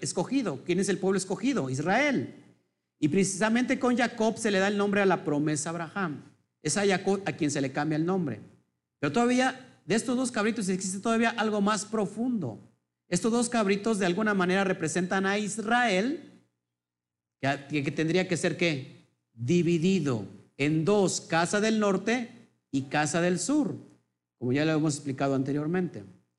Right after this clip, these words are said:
Y que en un futuro, esas dos casas, que es Israel, pero dividido, tendrían que ser perdonados de los pecados de muerte. Entonces,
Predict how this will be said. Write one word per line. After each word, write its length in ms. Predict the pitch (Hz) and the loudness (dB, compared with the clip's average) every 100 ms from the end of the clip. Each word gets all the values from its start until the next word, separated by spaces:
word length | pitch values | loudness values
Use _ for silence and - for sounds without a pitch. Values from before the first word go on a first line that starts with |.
| _ _ _ | _ _ _
Y 80 | - | 0
que 120 | 160 | 4
en 80 | 208 | 6
un 100 | 302 | 6
futuro, 680 | 285 320 277 226 240 339 - - - _ _ _ _ _ | 4 4 4 4 4 2 -6 -20 -20 _ _ _ _ _
esas 320 | 226 277 269 | 0 2 2
dos 220 | 247 269 | 2 0
casas, 720 | - 214 190 233 320 - - - _ _ _ | 0 -2 0 0 -2 -4 -10 -18 _ _ _
que 180 | 156 190 | 2 2
es 140 | 220 | 4
Israel, 800 | 285 285 285 226 214 320 - - | 4 4 2 2 2 0 -2 -6
pero 160 | - 175 | 0 2
dividido, 760 | 285 294 277 214 202 311 - - - _ _ _ | 6 6 6 4 2 0 -4 -16 -20 _ _ _
tendrían 400 | - 160 185 196 | -2 0 2 2
que 80 | 185 | 0
ser 640 | 147 175 190 185 - - - _ _ _ _ | 0 2 2 0 -10 -20 -20 _ _ _ _
perdonados 1200 | - 196 196 190 185 175 202 226 165 185 202 - 135 | 2 2 4 2 2 2 2 2 2 2 0 -4 -4
de 80 | |
los 160 | 139 131 | -2 -4
pecados 480 | - 123 143 139 131 | -6 -4 -4 -2 -4
de 80 | 131 | -4
muerte. 340 | 127 120 - - _ _ _ _ _ _ _ _ _ _ _ _ _ _ _ _ _ | -6 -8 -12 -20 _ _ _ _ _ _ _ _ _ _ _ _ _ _ _ _ _
Entonces, 560 | 127 202 233 - - | -2 2 2 0 -4